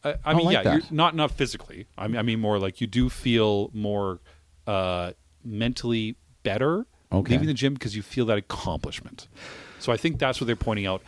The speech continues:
Speaker 1: Um, my body is sore every day for the last two weeks, so I, I feel nothing good there. I s-, it, the, the, I don't want to go back. So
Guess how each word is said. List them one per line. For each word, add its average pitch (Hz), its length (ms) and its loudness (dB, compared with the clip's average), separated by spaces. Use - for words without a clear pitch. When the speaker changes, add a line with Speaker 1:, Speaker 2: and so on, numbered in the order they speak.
Speaker 1:
Um, 101 400 0
my 107 140 0
body 127 280 2
is 104 80 2
sore 110 220 2
every 120 220 2
day 80 160 -8
for - 100 -12
the 80 60 -8
last 76 160 -8
two - 60 -12
weeks, 95 140 -8
so 82 60 -6
I, 78 160 -6
I 85 60 -8
feel 90 180 -6
nothing 87 320 -4
good 82 160 -6
there. 85 280 -6
I 101 100 -2
s-, - 160 -8
it, 113 140 -6
the, 113 160 0
the, 110 240 -6
I 104 80 -4
don't 123 240 2
want 131 300 2
to 117 60 -2
go 95 180 2
back. 82 420 -4
So 107 480 4